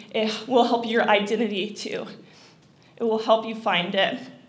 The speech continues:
Our value is not placed in our past, our mistakes, or the labels that we place on ourselves. You're worth more than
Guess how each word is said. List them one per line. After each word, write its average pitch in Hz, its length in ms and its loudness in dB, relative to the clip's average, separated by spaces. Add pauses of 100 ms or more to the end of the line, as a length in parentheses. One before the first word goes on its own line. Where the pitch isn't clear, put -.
(360)
Our 233 160 8
value 285 380 8
is 277 120 -2
not 240 260 2
placed 247 340 2
in 226 100 0
our 202 140 0
past, 233 640 2
our 226 120 6
mistakes, 240 680 6 (220)
or 247 120 4
the 226 140 0
labels 311 640 2
that 240 220 6
we 254 80 -2
place 233 320 4
on 202 120 2
ourselves. - 680 -4 (380)
You're 233 360 4
worth 247 320 6
more 226 240 2
than 214 180 -2